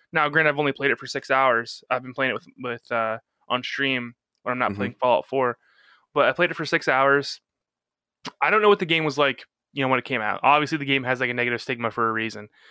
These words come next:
Speaker 1: But I played it for six hours, and I only ran into one bug, and it was a hilarious bug. It was really
Speaker 2: <laughs>
Speaker 1: funny, dude, because,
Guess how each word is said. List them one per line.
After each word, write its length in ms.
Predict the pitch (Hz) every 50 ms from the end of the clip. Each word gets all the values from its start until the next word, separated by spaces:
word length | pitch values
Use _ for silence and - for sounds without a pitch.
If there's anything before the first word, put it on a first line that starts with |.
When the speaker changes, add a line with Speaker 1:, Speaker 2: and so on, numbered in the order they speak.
| - - - - - _ _
Speaker 1:
But 100 | 143 143
I 60 | 139
played 220 | - - 165 170
it 60 | 151 -
for 100 | - 143
six 220 | - 160 151 -
hours, 400 | 151 131 135 139 143 143 131 -
and 240 | - - 135 131 120
I 60 | 127
only 200 | 139 143 147 143
ran 140 | 143 139 135
into 120 | 127 123
one 200 | 123 131 135 135
bug, 240 | 127 131 135 135 127
and 80 | 131 127
it 40 |
was 120 | 123 120 113
a 40 | 113
hilarious 600 | - 127 120 123 123 123 123 123 120 113 - -
bug. 300 | - 120 113 107 101 _ _ _ _ _ _ _
It 40 | -
was 240 | 139 147 135 135 123
really 240 | 135 151 156 151 131
Speaker 2:
<laughs> 80 | -
Speaker 1:
funny, 200 | - 139 123 117
dude, 160 | 113 120 110 -
because, 500 | - 123 - - 131 127 123 120 -